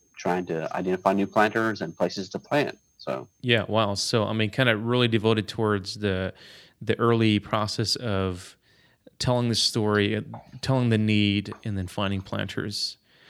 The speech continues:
Speaker 2: Uh, you, you, you, you guys were involved in a really cool project. Uh, uh, it was a Netflix documentary. At least when I saw it, it was a Netflix documentary called Where Was God that I think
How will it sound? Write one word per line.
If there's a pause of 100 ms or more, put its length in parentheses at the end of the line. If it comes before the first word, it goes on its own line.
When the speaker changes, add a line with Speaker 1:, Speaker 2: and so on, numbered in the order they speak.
(240)
Speaker 2:
Uh,
you,
you,
you, (240)
you
guys
were
involved
in
a
really
cool
project. (140)
Uh, (260)
uh,
it
was
a
Netflix
documentary.
At
least
when
I
saw
it,
it
was
a
Netflix
documentary
called
Where
Was
God
that
I
think